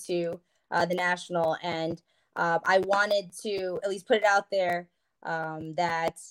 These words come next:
uh, you know, everyone can do something small and it has great impact, right? Especially if something like this is already set up. Um, but they're currently, you know, looking to kind of expand that out, right? Um, to obviously to get women that, um, maybe necessarily wouldn't have been able to,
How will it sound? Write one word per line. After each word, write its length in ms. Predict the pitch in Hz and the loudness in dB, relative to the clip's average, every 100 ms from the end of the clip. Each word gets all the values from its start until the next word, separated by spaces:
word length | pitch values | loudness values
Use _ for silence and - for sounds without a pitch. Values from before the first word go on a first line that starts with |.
| - _ _ - | -20 _ _ -12
uh, 160 | - 151 | -8 -6
you 80 | 170 | -2
know, 160 | 170 - | 0 6
everyone 320 | 277 320 302 | 6 8 6
can 100 | 285 | 4
do 120 | 240 | -4
something 300 | 240 240 220 | -6 -4 -6
small 460 | 220 220 208 233 - _ 190 | -4 0 0 0 -4 _ -6
and 100 | 190 | -2
it 80 | |
has 240 | 190 190 185 - | 0 -2 -6 -2
great 280 | 208 202 | 2 2
impact, 440 | 196 185 180 165 - | 0 -6 -4 -4 0
right? 220 | 175 180 | 0 0
Especially 540 | 180 190 185 202 196 185 | -2 -2 -2 -6 -4 -2
if 160 | 175 | -2
something 240 | - 208 180 | -4 -4 -4
like 80 | |
this 140 | 175 165 | -4 -2
is 80 | 175 | 0
already 160 | 170 | 0
set 220 | - 202 | 0 4
up. 220 | 254 226 - _ _ _ - | 4 4 0 _ _ _ -8
Um, 400 | 175 170 165 170 - | -6 -4 -6 -4 2
but 280 | 190 175 - | 4 4 2
they're 200 | 202 202 | 2 2
currently, 720 | - 233 240 233 226 208 196 185 | 2 -2 -2 -4 -10 -10 -12 -8
you 80 | |
know, 160 | 190 185 | -4 -2
looking 320 | 185 202 208 | 0 -2 -4
to 60 | - | -6
kind 140 | 208 | -4
of 40 | 185 | -4
expand 380 | 180 - 180 170 | -6 -4 -4 -2
that 160 | 165 | 0
out, 200 | 165 147 147 | 0 0 0
right? 280 | 160 170 - - | 0 0 -4 -8
Um, 420 | 170 170 165 165 165 | -6 -4 -6 -8 -6
to 120 | 175 | -2
obviously 540 | 180 190 196 196 185 185 | 0 0 -4 -10 -12 -12
to 80 | - | -4
get 340 | 175 175 170 | 2 4 2
women 340 | 180 180 175 175 | 0 0 -2 -4
that, 260 | 170 170 - _ _ - | -6 -8 -12 _ _ -12
um, 360 | 139 165 165 170 | -8 -4 -4 -2
maybe 140 | 247 | 4
necessarily 500 | 254 247 254 233 220 180 | 6 6 2 2 -2 -2
wouldn't 180 | 196 208 | -4 -4
have 100 | 180 | -6
been 100 | 185 | -6
able 260 | 196 185 180 | -4 -4 -2
to, 340 | 196 175 | 0 2